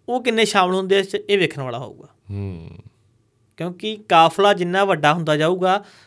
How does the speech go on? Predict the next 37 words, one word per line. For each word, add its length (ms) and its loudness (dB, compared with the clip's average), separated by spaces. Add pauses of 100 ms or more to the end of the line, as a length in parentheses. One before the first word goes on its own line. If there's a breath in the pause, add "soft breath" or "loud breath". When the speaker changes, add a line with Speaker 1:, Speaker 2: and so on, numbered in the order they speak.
(140)
Speaker 1:
ਦਬਾਅ 320 6
ਉਨਾ 180 2
ਹੀ 40 -2
ਬਣਦਾ 320 -6
ਜਾਣਾ। 280 -20 (140)
Speaker 2:
ਹੂੰ, 320 -8 (520)
ਬਿਲਕੁਲ। 360 -16 (200)
Speaker 1:
ਪਰ 220 -4 (140)
ਅੱਜ 60 0
ਦੀ 140 -2
ਮੀਟਿੰਗ 340 2
'ਤੇ 120 0
ਬਹੁਤ 280 2
ਕੁਛ 120 -8
ਨਿਰਭਰ 340 -4
ਕਰ 200 -12
ਰਿਹਾ। 180 -20 (200)
Speaker 2:
ਹੂੰ। 320 -12 (460 soft breath)
Speaker 1:
ਪਰ 80 -2
ਜਿਹੜੀ 260 2
ਸਭ 160 -2
ਤੋਂ 180 -6
ਵੱਡੀ 220 2
ਮੰਗ 240 0
ਹੈ 60 6
ਐਮ 120 2
ਐਸ 140 -4
ਪੀ 140 -12
ਦੀ, 180 -18 (680)
ਤੇ 80 -2
ਕੇਂਦਰ 400 2
ਸਰਕਾਰ 680 2 (540)
ਉਹ 140 0
ਕਿੱਥੋਂ 320 0
ਚੱਲਦੀ 420 2
ਆ, 160 0
Speaker 2:
ਹੂੰ। 340 -10